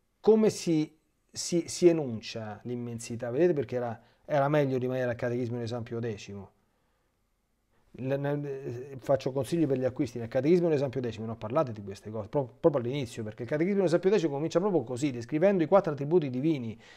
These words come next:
che sono quelli suoi, che sono l'eternità,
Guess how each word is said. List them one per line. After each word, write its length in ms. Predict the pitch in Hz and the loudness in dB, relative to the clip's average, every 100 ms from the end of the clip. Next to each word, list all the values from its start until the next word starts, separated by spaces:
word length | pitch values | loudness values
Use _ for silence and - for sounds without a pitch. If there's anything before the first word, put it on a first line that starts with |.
| - | -6
che 120 | - | -2
sono 320 | 139 196 170 | 4 6 6
quelli 300 | 175 190 175 | 10 10 10
suoi, 460 | 139 185 180 139 117 - | 8 12 12 12 4 -12
che 100 | - | -14
sono 220 | 131 160 135 | -6 -4 -2
l'eternità, 680 | 139 208 190 170 143 117 | 6 6 8 4 4 0